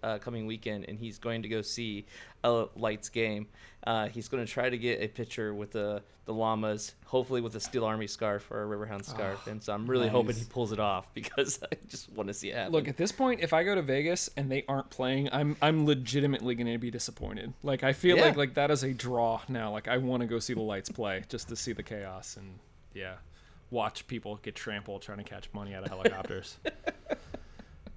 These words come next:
Speaker 2: Oh, man. All right, I guess enough about Vegas. Um, guys, let's, let's talk a little bit about Louisville. So, um, you know, I guess the first question that,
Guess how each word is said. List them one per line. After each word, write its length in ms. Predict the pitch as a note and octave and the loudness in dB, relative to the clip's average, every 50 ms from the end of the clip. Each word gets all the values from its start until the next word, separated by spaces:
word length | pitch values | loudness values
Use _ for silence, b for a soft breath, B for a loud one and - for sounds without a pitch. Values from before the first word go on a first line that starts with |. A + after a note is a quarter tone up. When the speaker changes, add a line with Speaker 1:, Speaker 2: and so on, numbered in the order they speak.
| - - | -4 4
Speaker 2:
Oh, 680 | - D#3+ D#3+ D#3 D3 B2+ A#2+ A2+ A2 G#2 G2+ G2+ G2 G#2+ A2 | 8 10 12 12 12 10 8 8 6 4 0 0 0 0 2
man. 680 | A#2+ B2 C3 C3+ C3 C3+ C3 B2 B2 A#2+ A#2 A2 G#2 - - C#3+ - | 4 4 6 6 8 8 6 6 4 4 2 0 -2 -6 -10 -4 4
All 120 | - D#3+ D3+ | 6 8 8
right, 280 | C#3 C3 A#2+ A#2+ - - | 8 8 6 2 0 2
I 80 | C3+ D3+ | 2 6
guess 440 | D#3+ C#3 - - - - - - - - B B B B B B B - | 6 4 4 4 2 0 0 -2 -6 -16 B B B B B B B 2
enough 280 | F#3 F#3 G3 G#3+ G#3 | 6 10 10 10 10
about 340 | A3 G3+ F3 F3 E3 D#3 D3 | 10 8 10 10 10 10 8
Vegas. 560 | C#3 C#3 C3+ B2+ A#2+ A#2 A#2+ A#2+ - - - - - - | 8 6 8 8 8 6 4 4 2 -2 -4 -6 -2 0
Um, 720 | C3+ C3 B2+ B2 B2 A#2+ A#2+ A#2 A#2 A2+ A2+ A#2 A#2 - - - - D3 | 2 4 4 4 6 4 4 4 2 0 0 -2 -4 -6 -8 -10 -10 -2
guys, 400 | D3 D#3+ D3 D3 C#3 C3 B2+ A2+ | 4 8 10 10 10 8 6 4
let's, 320 | C3+ C#3+ C#3+ - - - - | 2 2 2 2 -2 0 2
let's 220 | D3 D3+ D3+ - | 0 0 0 4
talk 220 | - F#3 F3 D#3+ D#3 | 6 6 8 8 6
a 40 | |
little 220 | D3 C#3 C#3 C3+ C3+ | 2 2 4 4 4
bit 80 | B2+ | 4
about 200 | A#2+ A#2+ A2+ F#2 | 4 4 2 2
Louisville. 460 | G#2+ A#2 A2+ A2 G2+ G2+ G2+ G2+ G#2+ - - - - - | 2 0 0 0 2 2 0 0 0 -4 -10 -18 -14 -10
So, 520 | - - - A#2 G#2+ G#2+ G#2 G2+ G#2 - - | -8 -2 0 0 2 2 2 0 -2 -4 -2
um, 500 | - A2 A2 G#2+ G#2+ G#2+ G#2+ G#2 G2+ A2+ - - - - - - - - | 0 0 0 0 0 -2 -2 -4 -4 -6 -10 -16 -20 -20 -20 -20 -4 2
you 80 | D3+ D3 | 4 6
know, 160 | C3+ B2+ B2+ | 6 6 6
I 100 | B2+ C#3 | 6 6
guess 140 | D3 E3+ - | 6 6 4
the 120 | - E3+ D3+ | 4 2 6
first 280 | - G3+ A3+ A3 - | 10 10 10 10 10
question 460 | - F3+ F3+ F#3 - - D3+ B2 A#2+ | 8 8 8 8 6 4 4 4 6
that, 200 | A#2+ A#2+ B2 - | 6 6 4 4